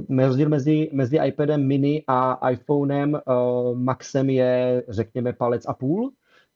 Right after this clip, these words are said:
jo, eh, což vlastně je tři centimetry, jo, to je, eh, to, to, to jsou obě zařízení, které můžeš nosit, nosit jako v kapse, takže někdo, kdo chce mít třeba S E čko, nebo chce mít, nebo si koupil ještě iPhone mini,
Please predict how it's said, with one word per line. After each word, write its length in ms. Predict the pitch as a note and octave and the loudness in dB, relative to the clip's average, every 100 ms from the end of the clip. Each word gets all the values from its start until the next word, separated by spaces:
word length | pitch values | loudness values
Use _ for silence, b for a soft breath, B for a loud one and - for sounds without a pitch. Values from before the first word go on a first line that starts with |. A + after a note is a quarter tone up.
| - | -2
jo, 280 | A#2 C#3 F#3+ _ _ - | 0 0 -4 _ _ -4
eh, 120 | A#2 | -4
což 360 | A2 C#3 - - B2+ | 0 -2 -4 -10 -4
vlastně 400 | A#2+ A#2+ - C#3+ | -2 -4 -2 -4
je 40 | |
tři 140 | - | -2
centimetry, 480 | D3 D3+ F#3+ C3 A2+ | -4 -2 0 0 -2
jo, 180 | G2 G#2+ | -2 -4
to 100 | B2+ | 0
je, 160 | B2 B2 _ - | -2 -2 _ -12
eh, 680 | A#2+ A#2+ A#2+ - A2 B2 C#3+ A#2+ | -6 -6 -6 -12 -18 -12 -10 -2
to, 260 | C#3 C3 C3+ C#3 | 0 0 -2 -2
to, 140 | C#3+ C3+ | -2 0
to 120 | D#3+ | 0
jsou 100 | A3+ | 0
obě 180 | G#3+ G3+ | 0 0
zařízení, 240 | F#3+ F#3+ | 0 0
které 140 | F3+ | 0
můžeš 160 | E3+ F3+ | 0 0
nosit, 200 | E3 - | -2 -4
nosit 220 | D#3 F3+ | -4 -2
jako 200 | D#3+ F#3 | -2 -2
v 60 | - | -4
kapse, 320 | B2 - F3 | -6 -2 -2
takže 240 | C#3+ B2+ | 0 -2
někdo, 180 | D3+ D3 | -2 -2
kdo 80 | D3 | -4
chce 140 | - | -2
mít 100 | D#3+ | -4
třeba 220 | D#3 D#3+ - | -2 -4 -4
S 140 | - | -4
E 100 | D#3 | -6
čko, 180 | D3+ D#3 | -4 -6
nebo 160 | C#3 C#3 | -6 -8
chce 180 | - | -4
mít, 180 | D3+ D3+ _ _ _ - | -4 -4 _ _ _ -2
nebo 140 | D3+ | -2
si 140 | - | -2
koupil 280 | F#3+ D#3+ F3+ | -2 0 0
ještě 260 | D3 - D#3 D3 | -2 -2 -2 -2
iPhone 300 | - E3 A2+ | 0 -2 0
mini, 360 | A2 C#3+ F#3 | 0 0 -2